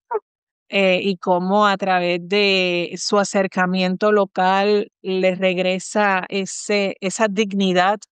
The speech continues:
a la identidad de quienes son, eh, en Cristo Jesús. Eh, me parece que la invitación, no tan solo de este episodio, sino de cada uno de los episodios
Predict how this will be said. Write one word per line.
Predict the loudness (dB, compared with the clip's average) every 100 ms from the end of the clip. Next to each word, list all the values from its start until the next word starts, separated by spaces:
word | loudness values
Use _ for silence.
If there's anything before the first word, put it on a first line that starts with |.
| _
a | -8 -6 -6
la | -2 -2
identidad | 0 -2 -2 -2 2 2 2
de | -2
quienes | -4 -2 -2 -2 -4
son, | 0 0 -2 -6 _ _ _ _ _ _
eh, | -2 0 0 0
en | 0 0
Cristo | -2 -2 0 0
Jesús. | -2 -4 -6 -6 -8 -12
Eh, | -6 -4 -2
me | 0 0
parece | 2 0 -2 -4 -6
que | -4 -2 0 2 0 -4 -10 _ _ _ -4
la | -2
invitación, | 0 -2 -2 -2 -2 -4 0 2 0 -2 -4 -10 _ _ _ _ _ _ _
no | -2 0
tan | 0 -2
solo | 0 2 4
de | 2
este | 0 -2 -4
episodio, | -4 -8 -4 -2 -2 -6
sino | -6 -6 -4 -2
de | -4
cada | -4 -2 0 0
uno | -2 -2
de | -2
los | -2
episodios | -6 -8 -12 -4 -2 0 -2